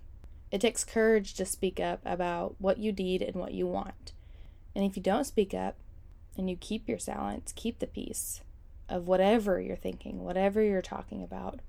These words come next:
whatever the situation is, like I said, that can, can turn into resentment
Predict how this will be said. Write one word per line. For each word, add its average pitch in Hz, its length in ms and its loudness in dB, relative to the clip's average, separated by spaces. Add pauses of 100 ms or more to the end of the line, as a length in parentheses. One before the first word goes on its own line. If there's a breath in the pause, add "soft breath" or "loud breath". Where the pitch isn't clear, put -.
(360)
whatever 185 420 2
the 190 120 2
situation 180 640 -4
is, - 380 -8 (800 soft breath)
like 185 160 0
I 202 60 2
said, 190 220 2
that 185 180 0
can, 214 240 0 (140)
can 233 180 2
turn 202 300 -2
into 180 580 -4
resentment 202 640 -2